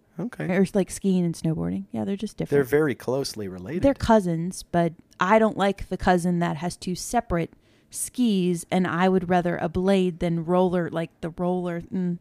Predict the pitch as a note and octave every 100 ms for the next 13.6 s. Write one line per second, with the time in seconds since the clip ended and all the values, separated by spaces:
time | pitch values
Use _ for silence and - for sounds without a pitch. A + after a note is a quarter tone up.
0 | - C4 - B3 F#3+ - D3 D#3 _ _
1 | - D3+ - - A#3 A3+ F3+ B2+ G#2+ -
2 | C#3 C#3+ A2 G2+ G#2 G2 F#2+ D3 D#3 -
3 | - B2 C#3 B2 G#2+ A2+ G#2+ A2 G#2 F#2+
4 | D2+ F#4 D#4 F#3 F3+ F#3 - C#4+ A#3 G3+
5 | A3+ G#3+ D#3+ F3 - _ _ _ _ _
6 | - F4+ B3 F#3+ F#3 - - C4+ - -
7 | F#3+ F3+ F3+ F3+ F3+ - B3+ A3 F#3 G3
8 | G3 - - F#3+ G3 G3+ A3+ A3+ A3 F#3+
9 | A#3 A#3 A3 G#3+ A3 - G#3 G3+ G3+ G3+
10 | G3 F#3+ F#3 F#3 F#3 A3 F#3+ F#3 F3+ F3
11 | - F#3 - E3 D3+ D#3+ D#3+ D#3 A#3+ F3+
12 | E3+ F#3 C#3 D#3 D#3 G3+ G#3+ G3 G3+ G3+
13 | - G#3 - A3+ G3+ G3+